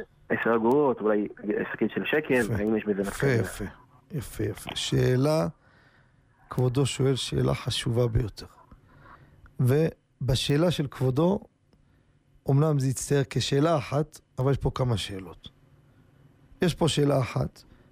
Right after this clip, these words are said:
Speaker 2: איך מתמודדים עם הפרש בהלוואה של כמה עשרות אגורות? זה סוגיה אחת. מה אני מתכוון? תעשה טובה, תקנה לי בסופר, אני אשלם לך. חוזר עם הקבלה, הנה כבר כבודו.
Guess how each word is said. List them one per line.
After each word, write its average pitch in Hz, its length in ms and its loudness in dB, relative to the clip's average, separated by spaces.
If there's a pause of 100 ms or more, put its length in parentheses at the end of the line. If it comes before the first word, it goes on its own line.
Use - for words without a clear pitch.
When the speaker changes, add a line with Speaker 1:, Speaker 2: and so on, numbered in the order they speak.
(160)
Speaker 2:
איך 147 140 4
מתמודדים 139 840 2 (1000)
עם 156 140 6
הפרש 147 540 2
בהלוואה 143 580 2
של 143 260 -6
כמה 175 240 2
עשרות 160 380 0
אגורות? 135 480 -2 (280)
זה 127 220 2
סוגיה 139 500 2
אחת. - 360 -8 (480)
מה 143 120 2
אני 151 80 2
מתכוון? 127 540 2 (880)
תעשה 151 300 2
טובה, 135 280 2
תקנה 156 340 0
לי 160 120 4
בסופר, 139 500 0
אני 135 120 2
אשלם 127 380 0
לך. 107 200 -8 (800)
חוזר 190 440 2 (180)
עם 170 80 0
הקבלה, 147 600 2
הנה 180 180 0
כבר 131 180 -4
כבודו. 143 440 2